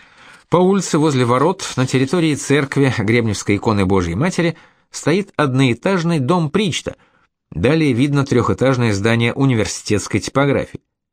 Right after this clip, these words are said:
В тысяча семьсот восьмидесятые годы её арендовал Новиков, жил он в доме напротив. Тысяча семьсот восьмидесятые годы были самыми плодотворными годами просветительской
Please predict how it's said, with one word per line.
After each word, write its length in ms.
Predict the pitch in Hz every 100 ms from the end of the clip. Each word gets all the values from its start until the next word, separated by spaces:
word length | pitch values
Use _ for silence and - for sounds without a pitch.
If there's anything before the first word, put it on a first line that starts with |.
| _ _ _
В 60 | -
тысяча 300 | 127 110 113
семьсот 420 | 104 107 - 104
восьмидесятые 640 | 92 - 117 104 - 78 90
годы 280 | 170 180 175 _ _ _
её 300 | - 143 214 -
арендовал 560 | 165 151 135 135 165
Новиков, 640 | 151 175 156 - 131 117 - _ _ _
жил 380 | - 95 185 143
он 120 | 147 -
в 160 | 87 101
доме 260 | 107 131 113
напротив. 500 | 117 113 - - _ _ _ _ _ _ _ _ _ _ _ _ _ _ _ -
Тысяча 340 | 143 139 120
семьсот 360 | 113 113 117 101
восьмидесятые 640 | 107 113 101 - 95 104
годы 200 | 175 160
были 260 | 127 147
самыми 540 | 135 - - 196 175 175
плодотворными 880 | 175 156 139 135 - 151 135 123 107
годами 340 | 107 131 131
просветительской 1000 | 113 117 - 92 170 165 147 - 147